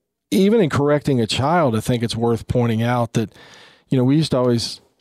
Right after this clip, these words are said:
say that you have, <laughs> you know, when, when they would, "Oh, I'm sorry,"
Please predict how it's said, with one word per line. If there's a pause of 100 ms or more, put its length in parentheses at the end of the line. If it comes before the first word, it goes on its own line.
(120)
say
that
you
have,
<laughs>
you
know, (500)
when,
when
they
would, (180)
"Oh,
I'm
sorry,"